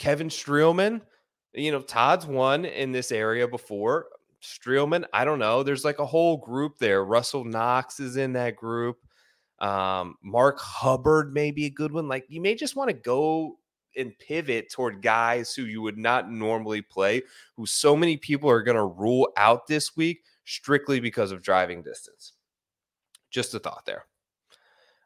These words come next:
Um, narrative. First time at,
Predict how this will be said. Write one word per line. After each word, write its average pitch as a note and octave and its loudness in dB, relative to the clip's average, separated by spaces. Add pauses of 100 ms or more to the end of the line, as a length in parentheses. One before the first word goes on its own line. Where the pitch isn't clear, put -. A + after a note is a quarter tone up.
(140)
Um, D3 6 (380)
narrative. E3 6 (440)
First D#3+ 2
time D3+ 2 (140)
at, B2+ 0